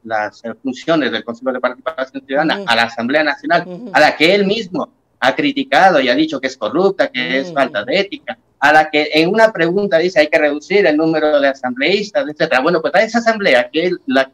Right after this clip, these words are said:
Speaker 1: critica tanto le devuelve la facultad de, eh, nombrar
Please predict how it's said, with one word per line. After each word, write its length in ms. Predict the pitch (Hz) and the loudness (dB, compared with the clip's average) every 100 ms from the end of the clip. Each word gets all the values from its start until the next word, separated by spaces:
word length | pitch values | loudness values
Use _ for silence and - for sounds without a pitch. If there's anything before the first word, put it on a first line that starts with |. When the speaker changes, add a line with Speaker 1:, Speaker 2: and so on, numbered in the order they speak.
| _ | _
Speaker 1:
critica 360 | 135 156 185 180 | -8 -6 -2 0
tanto 300 | 208 208 208 | 0 0 0
le 120 | 151 | 0
devuelve 340 | 143 151 185 190 | -2 -2 -2 -2
la 120 | 151 | -2
facultad 440 | 139 - 165 180 - _ _ _ | -6 -4 -2 -2 -4 _ _ _
de, 440 | 110 147 208 208 - | 0 2 2 0 -2
eh, 180 | 123 | 0
nombrar 600 | 123 131 123 - 147 156 | 2 0 0 -2 -2 -2